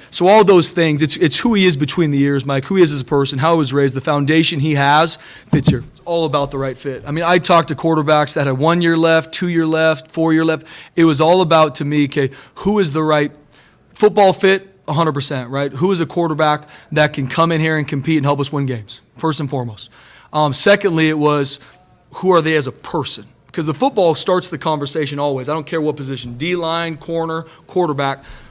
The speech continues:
The football, the tape, the resume starts the conversation. And then it's, "I gotta get to know this young man as a person. What makes him tick? What are they looking for?"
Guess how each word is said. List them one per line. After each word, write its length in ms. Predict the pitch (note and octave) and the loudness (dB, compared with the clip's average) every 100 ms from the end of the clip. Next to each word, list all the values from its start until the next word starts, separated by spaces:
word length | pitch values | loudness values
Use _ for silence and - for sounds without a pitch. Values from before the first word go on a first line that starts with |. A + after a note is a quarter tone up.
| - | -2
The 120 | D3+ | -2
football, 500 | D3 B3 E3 F#3+ F#3 | 0 -2 2 4 4
the 120 | D3 | 0
tape, 340 | C3+ F#3 F#3+ F3+ | -2 2 2 2
the 100 | C#3+ | 0
resume 540 | D#3 E3 F3 F3 F3 | 2 0 0 0 0
starts 420 | - - E3+ D#3+ | 0 2 2 2
the 100 | D#3+ | -6
conversation. 680 | C#3 D3+ C#3 C3+ C#3+ C3+ B2 - - - - - | -2 -2 -2 -4 -4 -4 -10 -16 -20 -20 -20 -2
And 120 | E3 | 0
then 100 | A3+ | 2
it's, 140 | D#3 | 0
"I 80 | D#3 | -2
gotta 400 | D3 D#3+ F3+ E3+ | -4 2 4 4
get 240 | C3+ E3 D#3+ | 2 -2 0
to 100 | D#3 | -2
know 220 | D3+ D3+ | 0 0
this 260 | C#3+ C#3 | 0 -2
young 220 | C3+ D3 C#3+ | -2 -2 -2
man 180 | C#3+ | -2
as 100 | C#3 | -2
a 60 | A#2 | -6
person. 520 | A2 D#3 B2+ - A2+ - _ - | -6 -6 -4 -6 -12 -20 _ -12
What 140 | - E3+ | 0 2
makes 240 | F3 D#3+ | 4 2
him 120 | D#3 | 0
tick? 320 | C3+ D#3 C3 D3+ | -2 -2 -2 -2
What 80 | |
are 60 | E3 | -2
they 100 | E3 | 0
looking 320 | D#3 D#3+ C#3+ | 0 -2 -2
for?" 280 | B2 B2 A2+ | -6 -8 -12